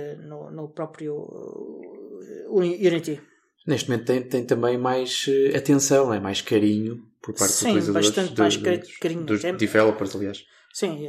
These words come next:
Speaker 1: eu sou um, quase que um fanático de Unity, ah, e, e, no entanto, tenho uma máquina que também tem Mate e s-, financio o Mate também, todos os meses. E,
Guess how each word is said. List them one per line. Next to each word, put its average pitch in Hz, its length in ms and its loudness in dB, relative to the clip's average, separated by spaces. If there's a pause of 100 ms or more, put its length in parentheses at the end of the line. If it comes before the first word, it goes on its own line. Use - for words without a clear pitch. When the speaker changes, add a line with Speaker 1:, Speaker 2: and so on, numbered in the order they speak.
(100)
Speaker 1:
eu 175 140 0
sou 190 200 0
um, 170 680 -10 (300)
quase 160 300 -6
que - 100 -6
um 160 60 -4
fanático 165 640 -6
de 160 160 -2
Unity, 160 440 -8 (640)
ah, 151 880 -2
e, 156 960 -8
e, 147 40 -16
no 170 100 -6
entanto, 160 240 -6
tenho 151 180 -6
uma 151 120 -4
máquina 156 340 -4
que 151 100 -18
também 151 220 -8
tem 147 140 -10
Mate 156 520 -6 (480)
e 151 400 -4
s-, - 380 -4
financio 185 680 4
o 175 160 -4
Mate 160 400 -6
também, 180 500 -6 (500)
todos 165 260 -6
os 151 100 -6
meses. 175 540 -6 (840)
E, 156 420 -12